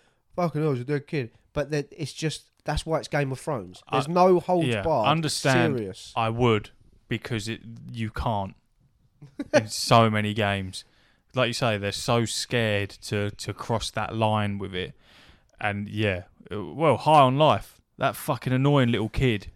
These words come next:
Speaker 2: that you can shoot in the face.
Speaker 1: Oh, yeah, yeah,
Speaker 2: Everyone
Speaker 1: that's
Speaker 2: wanted
Speaker 1: funny.
Speaker 2: to shoot him in the face
Speaker 1: That
Speaker 2: because
Speaker 1: was
Speaker 2: you're not
Speaker 1: funny.
Speaker 2: allowed to.
Speaker 1: "You're not allowed to shoot me.
Speaker 2: Yeah.
Speaker 1: I'm a kid. You can't
Speaker 2: You
Speaker 1: kill
Speaker 2: go, "Well, I
Speaker 1: kids."
Speaker 2: fucking
Speaker 1: Yeah,
Speaker 2: can."
Speaker 1: yeah.
Speaker 2: Boom, done. And, and, and things like Baldur's Gate, bro. If, if you, if I've got the option to put a bullet in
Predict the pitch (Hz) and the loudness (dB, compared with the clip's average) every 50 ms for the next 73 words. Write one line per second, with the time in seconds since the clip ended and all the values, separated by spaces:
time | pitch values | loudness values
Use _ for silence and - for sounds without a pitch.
0 | _ - 113 113 113 117 117 - - 131 123 117 113 107 - - 135 131 120 82 | _ -4 -2 0 0 0 2 2 2 2 2 2 0 -2 -2 -2 0 0 0 -2
1 | 117 113 110 - 143 131 113 87 - - - - - _ - 107 123 127 117 110 | -4 -4 -4 -4 -2 -2 -2 -4 -6 -10 -12 -12 -12 _ -8 -4 -2 -2 -2 -2
2 | 113 107 107 98 98 101 - - - 175 143 120 117 117 113 110 - - 110 - | -2 -2 -4 -4 -2 0 0 0 4 4 4 4 4 4 2 0 0 -2 -4 -4
3 | 120 110 98 104 104 101 98 - - 95 95 92 - - 123 - 143 143 147 165 | -4 -4 -2 -2 -4 -6 -6 -6 -6 -4 -4 -6 -6 -8 -6 -4 -2 0 0 0
4 | 170 185 165 143 185 214 233 240 220 160 - - 107 - 180 202 196 185 180 170 | 2 2 0 0 2 2 2 0 0 -2 -2 -2 -2 0 0 0 0 0 0 -2
5 | 160 - - - - 180 165 - - 185 185 170 170 175 202 120 107 - - 190 | -2 -4 -6 -4 -4 -4 -4 -4 -4 -2 0 0 2 2 2 2 0 -2 -6 -6
6 | 202 185 165 165 - 196 202 180 185 165 143 131 131 143 135 135 147 233 220 143 | -6 -6 -6 -6 -6 -4 -4 -2 0 2 2 4 4 4 2 2 0 0 -2 -2
7 | 143 143 160 185 165 151 160 143 139 214 190 139 104 101 - - 185 175 156 117 | -2 -2 0 2 2 0 0 2 4 4 4 4 2 -2 -4 -2 0 2 2 0
8 | 101 104 110 104 127 139 139 131 127 131 135 123 90 120 131 135 135 127 - 170 | 0 -2 -4 -4 -6 -4 -4 -4 -4 -4 -4 -4 -6 -6 -4 -6 -6 -6 -6 -6
9 | 165 135 127 113 104 - 127 127 123 113 110 107 - 135 123 120 117 - - 170 | -4 -2 -2 -2 -2 -2 -2 -2 -2 -4 -6 -6 -4 -2 -2 -2 -2 -2 -4 -4
10 | 151 117 123 127 - - - 160 156 175 202 202 190 175 - _ _ - - _ | -4 -4 -6 -8 -8 -8 -8 -8 -6 -6 -4 -4 -6 -6 -8 _ _ -20 -20 _
11 | _ _ _ - 147 147 170 180 202 202 180 160 - 185 139 131 143 143 139 117 | _ _ _ -8 -4 -2 0 2 2 2 2 0 0 -2 0 2 2 2 2 0
12 | - - - 123 110 - - - - - 101 107 104 - 139 127 - 101 104 - | -2 -6 -6 -6 -6 -6 -4 -4 -4 -4 -4 -4 -2 0 0 0 0 -2 -6 -8
13 | _ _ - - _ _ _ _ _ _ _ _ _ _ _ _ _ _ _ 127 | _ _ -20 -20 _ _ _ _ _ _ _ _ _ _ _ _ _ _ _ -2
14 | 120 117 113 110 107 107 | -2 0 0 -2 -4 -8